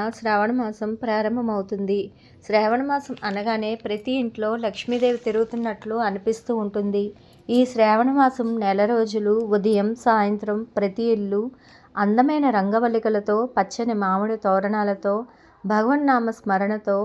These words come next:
అమ్మవారి పూజలతో కలకల్లాడుతూ ఉంటుంది. మనకు ఉన్న పన్నెండు మాసాల్లో ఐదవది అయినటువంటి శ్రావణ మాసం ఎంతో పవిత్రత కలిగిన మాసం.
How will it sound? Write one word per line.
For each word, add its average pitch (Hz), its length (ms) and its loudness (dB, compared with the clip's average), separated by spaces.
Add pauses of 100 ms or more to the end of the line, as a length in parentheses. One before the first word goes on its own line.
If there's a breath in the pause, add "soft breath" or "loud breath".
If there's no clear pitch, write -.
(160)
అమ్మవారి 220 480 -2
పూజలతో 202 880 -4
కలకల్లాడుతూ 202 880 -2
ఉంటుంది. 202 560 -2 (1800)
మనకు 220 400 2
ఉన్న 254 240 4 (100)
పన్నెండు 240 440 2
మాసాల్లో 220 840 2
ఐదవది 226 500 -2
అయినటువంటి 202 640 -2 (280)
శ్రావణ 202 380 4
మాసం 220 400 -2 (120)
ఎంతో 202 400 -2
పవిత్రత 208 560 -2
కలిగిన 208 460 -4
మాసం. 202 640 -4